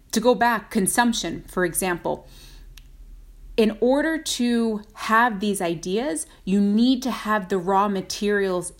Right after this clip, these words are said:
inside of you. You need to have the dots that you can actually connect. Or when you're thinking about practicing,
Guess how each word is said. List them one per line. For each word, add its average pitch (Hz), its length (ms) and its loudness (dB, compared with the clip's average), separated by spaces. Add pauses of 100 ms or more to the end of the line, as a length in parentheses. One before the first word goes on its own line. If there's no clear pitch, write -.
inside 185 540 0
of 156 140 -6
you. 101 200 -6 (340)
You 190 100 2
need 233 200 2
to 240 60 0
have 208 240 0
the 185 80 -2
dots - 680 0 (240)
that 190 200 0
you 185 240 -4
can 190 460 -4 (120)
actually 180 720 -2 (380)
connect. - 640 -2 (640)
Or 233 220 6
when 247 120 -2
you're 240 100 -2
thinking 233 400 -2
about 190 340 0
practicing, 349 840 -4